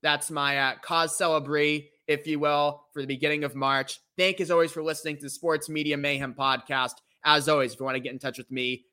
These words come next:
the best way to do that is via Twitter. At Alex Reimer one is my name. That again is at Alex Reimer one.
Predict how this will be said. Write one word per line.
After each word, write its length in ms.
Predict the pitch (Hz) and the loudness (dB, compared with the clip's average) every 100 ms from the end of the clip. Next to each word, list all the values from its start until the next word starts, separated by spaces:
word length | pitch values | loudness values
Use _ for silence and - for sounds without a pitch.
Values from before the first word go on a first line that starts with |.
| - | -6
the 60 | |
best 220 | 127 131 | -2 -2
way 60 | 143 | 0
to 80 | 131 | 0
do 180 | 139 135 | 0 4
that 180 | 127 | 4
is 140 | 123 113 | 2 0
via 260 | 123 131 | 2 2
Twitter. 480 | 127 - 131 117 113 _ _ - | 0 -2 0 0 -2 _ _ 4
At 300 | 139 143 - | 6 6 2
Alex 300 | 135 135 127 | 2 2 2
Reimer 260 | - 135 127 | -4 -4 -2
one 240 | 123 123 | -2 -2
is 180 | 123 117 | -4 -8
my 140 | 117 113 | -6 -2
name. 360 | 131 131 127 - _ | 0 0 -2 -8 _
That 140 | 127 123 | 0 0
again 180 | 120 | 0
is 160 | 117 113 | -4 0
at 280 | - 151 143 - | 4 6 4 2
Alex 260 | 139 139 | 2 2
Reimer 260 | - 143 139 | -2 0 0
one. 400 | 135 151 151 151 | 4 6 6 2